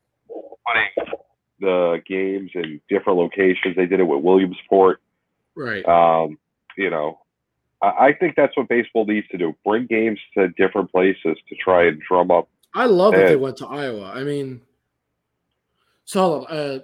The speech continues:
Speaker 2: not to cut you off, but
Speaker 1: Yes.
Speaker 2: I looked up the dimensions 'cause I was curious how, um, how the field was built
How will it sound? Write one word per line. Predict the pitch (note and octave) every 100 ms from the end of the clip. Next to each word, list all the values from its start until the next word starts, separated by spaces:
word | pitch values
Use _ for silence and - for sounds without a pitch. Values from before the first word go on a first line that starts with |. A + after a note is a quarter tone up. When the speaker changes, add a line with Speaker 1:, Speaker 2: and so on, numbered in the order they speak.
| F3
Speaker 2:
not | F3+ F3
to | D3+
cut | - D#3 C#3
you | C3+
off, | B2+ G#2+ - _ _
but | C#3 C3 A#2 _ _ _ _ _ -
Speaker 1:
Yes. | E2 - _ _ _ _ _ _ _ _ _ _ _ _ _ C#3+
Speaker 2:
I | F3
looked | G3+ G3+
up | G#3
the | F#3
dimensions | D#3 C#3+ D3+ D3+ F3+ D#3+
'cause | C#3+
I | C3+
was | B2+ A2+
curious | - - D3+ D#3+ E3 E3+ E3 - - - _ _ _
how, | - - C#3 C#3+ C#3 C#3 C#3+ - _ _ _ _ _ _ _ _
um, | C#3 B2 A2+ G#2 _ _
how | B2+ C#3+
the | C3
field | - D3 D3+
was | D3
built | B2 C3+ E3+ G#3 -